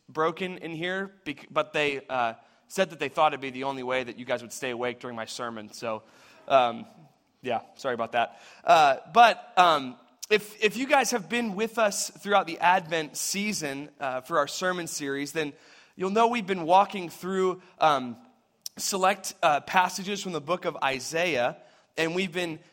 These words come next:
pairing those with Christmas hymns that share similar themes to that passage. And so many of the songs that Dave and the band, uh, led us in this morning were songs that we have,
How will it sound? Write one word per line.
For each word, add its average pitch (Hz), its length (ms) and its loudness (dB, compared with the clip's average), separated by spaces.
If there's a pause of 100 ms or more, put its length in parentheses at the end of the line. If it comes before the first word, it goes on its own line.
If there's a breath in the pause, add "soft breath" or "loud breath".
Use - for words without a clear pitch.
(120 soft breath)
pairing 214 480 -2
those 175 380 -2
with 151 160 -8
Christmas - 680 -8
hymns 165 460 -8
that 147 160 -10
share 160 320 -6
similar 156 420 -6
themes 151 440 -8
to 156 100 -8
that 123 340 0 (280 loud breath)
passage. 196 600 -6 (300 soft breath)
And 180 100 -6
so 208 140 4
many 233 300 0
of 226 60 -2
the 208 60 -2
songs 196 420 2
that 170 140 -8
Dave 180 360 2
and 170 100 -10
the 156 60 -6
band, 160 420 -4 (300 loud breath)
uh, 143 260 4
led 170 160 2
us 170 200 -2
in 165 160 -6
this 147 200 -10
morning 165 320 -2
were 143 100 -6
songs 170 400 -2
that 151 120 -6
we 170 140 -10
have, 147 280 -4